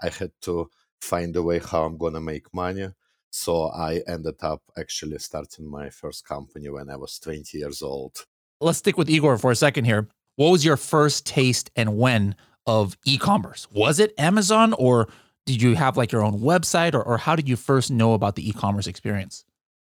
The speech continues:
Speaker 1: Uh, when I moved to Canada, and, uh, again, it was in two thousand and eight, uh, late two thousand and eight,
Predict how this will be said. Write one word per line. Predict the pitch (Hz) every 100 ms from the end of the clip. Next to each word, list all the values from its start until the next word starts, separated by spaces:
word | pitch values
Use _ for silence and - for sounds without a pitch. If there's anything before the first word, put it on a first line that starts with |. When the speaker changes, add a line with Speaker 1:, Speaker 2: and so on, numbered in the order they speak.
| _
Speaker 1:
Uh, | 123 123 127 127 127 123 120 120
when | 113 151 160
I |
moved | 160 151 - - - - - _ _ _ _
to | -
Canada, | 120 127 113 127 151 185 208 - -
and, | 117 110 107 101 107 -
uh, | - 107 104 98 98 98 -
again, | 101 101 101
it | -
was | 98 95 -
in | 107 101
two | 92 110
thousand | - 104 101 92 101 95
and | - 92 92 _ _
eight, | 98 98 110 113 - - -
uh, | 101 92 87
late | 87 101 95 95 -
two | 98
thousand | - 95 87 95
and | 92
eight, | 95 98 110 -